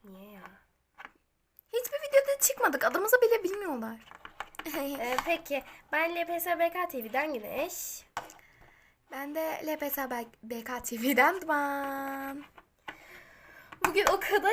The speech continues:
Speaker 1: heyecanlıyız ki şunlara bakın.
Speaker 2: Bence biz sahayı onlara bırakalım.
Speaker 1: Bence de. Ve bu arada arkadaşlar hastayım. Ee, sesim için çok üzgünüm. Çıkar
Speaker 2: Geliyor
Speaker 1: mısın?
Speaker 2: musun?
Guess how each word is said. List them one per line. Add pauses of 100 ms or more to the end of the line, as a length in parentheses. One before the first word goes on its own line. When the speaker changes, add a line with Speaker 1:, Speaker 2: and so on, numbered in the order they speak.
(120)
Speaker 1:
heyecanlıyız
ki
şunlara (100)
bakın. (960)
Speaker 2:
Bence
biz
sahayı
onlara
bırakalım. (680)
Speaker 1:
Bence
de. (320)
Ve
bu
arada
arkadaşlar
hastayım.
Ee,
sesim
için
çok
üzgünüm. (2000)
Çıkar
Speaker 2:
Geliyor
Speaker 1:
mısın?
Speaker 2:
musun?